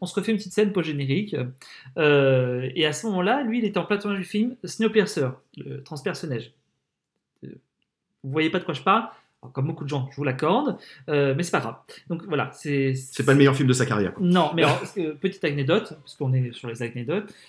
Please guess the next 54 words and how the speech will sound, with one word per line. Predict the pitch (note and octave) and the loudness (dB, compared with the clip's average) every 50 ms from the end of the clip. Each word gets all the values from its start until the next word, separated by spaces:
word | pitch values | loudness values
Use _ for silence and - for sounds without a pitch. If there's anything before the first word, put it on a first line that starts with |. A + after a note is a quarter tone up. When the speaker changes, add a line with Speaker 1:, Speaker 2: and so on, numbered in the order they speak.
| _ _ D#3 | _ _ -2
Speaker 1:
euh, | C#3+ C3+ | -2 0
ce | C3+ E3 E3 | 2 2 0
film | - - G#3 | 2 2 2
va | F#3+ F3+ | 2 4
devenir | E3+ D#3 D#3+ E3+ E3 | 2 2 2 0 0
une | D#3+ | -2
série, | D3 C3 - B2 G#2+ - - - _ | -2 -4 -6 -6 -6 -8 -14 -20 _
euh, | - _ | -16 _
Speaker 2:
Voilà. | - G#2 G2 F2+ - - - - - _ _ | -4 -2 -2 -2 -4 -8 -12 -16 -20 _ _
Speaker 1:
vraisemblablement. | C3+ C3 C3+ D#3 C#3+ C3+ C3 B2+ A#2 G#2 - - _ _ - | -8 -6 -6 -4 -4 -4 -4 -4 -6 -8 -12 -16 _ _ -8
Donc | E3+ C#3 C3 - - - - - _ | -6 -6 -8 -12 -18 -20 -20 -8 _
voilà, | G3 A3 F#3+ B2+ C3 - - - _ _ - | 2 4 4 4 0 -4 -12 -20 _ _ -8
euh, | D3 C#3+ C#3 C3+ C3 C3 C3 | -4 -2 0 0 0 0 -2
c'est | C3 - - A#3 | -4 2 2 4
la | A#3 G#3+ | 4 4
fin, | G3+ G#3 - - A#3+ B3 C#4+ D#4+ D#4 C#4+ A3+ | 2 2 0 0 0 2 2 0 -2 -2 -4
euh, | F#3+ | -4
donc, | F3 F3 F#3+ G#3 G#3 F#3+ | -2 -2 -2 -2 0 2
de | G3 | 2
la | F#3 F3 D3 | 2 2 0
fameuse | - E3 D#3 D#3 C#3+ - | -2 -4 -4 -4 -6 -6
phase | - C3 A#2 - - - _ - | -6 -8 -8 -8 -10 -14 _ -2
une | G#3+ G#3+ A3+ B3 B3 B3 - _ | 0 0 2 0 -2 -4 -8 _
du | D3 D3+ F3 G#3 G#3 - - _ _ | -6 -4 -4 -4 -4 -8 -14 _ _
M | - E3+ E3+ E3+ | -6 -6 -6 -6
C | E3+ - - D3 C3+ C3+ - | -8 -12 -12 -12 -12 -12 -16
U. | - - - - - | -20 -20 -20 -20 -14
Speaker 2:
C'est | - - - | -12 -12 -10
clair. | - - C2 C2 - _ - - _ - | -10 -12 -12 -14 -18 _ -20 -20 _ -14
Donc | - - - | -12 -12 -12
c'est | - | -8
pareil, | - F#2+ A2+ G2 - - | -6 -4 -4 -4 -6 -6
pareil. | - F#2+ F2 G2+ G#2+ G#2 - - - - - - _ - | -8 -6 -4 -4 -4 -4 -6 -12 -18 -20 -20 -20 _ -14
À | - | -12
ce | - - F2+ | -10 -10 -8
moment-là, | F2 F2+ F#2+ G#2+ B2 A#2 - - - - _ _ _ _ _ | -6 -2 0 0 0 0 0 -4 -12 -20 _ _ _ _ _
on, | - G#2 | -10 -8
bon, | F#2+ F#2 F2+ | -6 -4 -4
là, | G2 F#2+ F2+ F#2+ | -4 -4 -4 -4
on | G2 F#2+ | -2 -2
sait | F#2+ - - C3+ | -2 0 0 0
maintenant | A2+ G2 - A#2 A2+ | 0 0 -2 -4 -6
que | - | -6
c'était | - F#2 | -6 -6
la | F2+ | -8
phase, | E2 - G2+ F#2+ F#2+ - | -6 -4 -6 -6 -4 -6
la | F#2+ F#2+ F#2+ F#2+ | -6 -6 -6 -6
phase, | - - A2+ G#2+ G2+ F#2+ F#2+ F#2 | -4 -4 -2 -2 -4 -4 -6 -8
la | F2 F2 F#2 G2 | -6 -4 -4 -4
fin | G2 - D3 C#3 | -2 -2 -2 -2
de | C3 | 0
la | G#2+ G2 | -2 -2
phase | - A2+ G#2+ - - - | -2 -4 -4 -4 -4 -4
une, | G3+ F3+ B2+ - | -2 -2 -2 -4